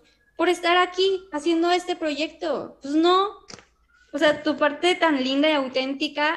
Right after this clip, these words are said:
es lo que llamó la atención de la otra persona para crear esto. Y es lo mismo. ¿Por qué tendrías que cambiar para seguir encajando en el proyecto?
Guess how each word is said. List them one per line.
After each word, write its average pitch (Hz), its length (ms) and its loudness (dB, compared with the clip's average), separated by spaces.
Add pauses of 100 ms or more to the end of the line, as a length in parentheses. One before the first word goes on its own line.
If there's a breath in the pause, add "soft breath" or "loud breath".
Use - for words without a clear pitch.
es 254 220 -6
lo 277 160 -4
que 294 100 -6
llamó 240 260 -2
la 240 100 0
atención 240 400 -4
de 247 100 -2
la 247 100 0
otra 269 220 -6
persona 247 420 -4
para 262 200 -2
crear 233 360 -2
esto. 311 580 -6 (300)
Y 285 100 0
es 302 100 -4
lo 370 80 0
mismo. 370 760 -2 (300)
¿Por 302 120 0
qué 330 100 -2
tendrías 370 520 2
que 381 120 -4
cambiar 339 500 2
para 359 180 2
seguir 277 520 -2
encajando 311 500 -4
en 294 100 0
el 269 140 -4
proyecto? 233 600 -4